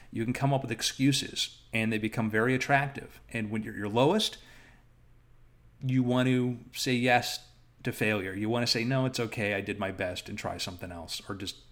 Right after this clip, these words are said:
give up. I think, you know, the biggest challenge I face is just repeatedly, is just having to pick myself up and keep going and keep going.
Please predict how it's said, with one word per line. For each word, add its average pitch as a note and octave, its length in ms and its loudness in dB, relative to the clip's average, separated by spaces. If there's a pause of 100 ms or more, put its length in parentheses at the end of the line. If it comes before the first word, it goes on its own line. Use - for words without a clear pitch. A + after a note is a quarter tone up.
(240)
give G2+ 180 -2
up. - 200 -6 (680)
I A#2+ 140 4
think, A2+ 420 -4 (100)
you A#2 140 0
know, G2 80 -4
the G2 80 -6
biggest A2+ 320 0
challenge A2+ 320 0
I A2+ 100 0
face - 320 -4
is A2 100 -6
just G#2 180 -8
repeatedly, A#2+ 560 -4
is - 180 -10
just - 160 -8
having G2+ 200 -2
to G2 80 -8
pick A2 140 -2
myself A2 340 -4
up B2+ 300 -2
and A2+ 160 -6
keep A2+ 320 -8
going G#2+ 360 -4
and G#2+ 100 -8
keep G2+ 200 -8
going. G#2 320 -8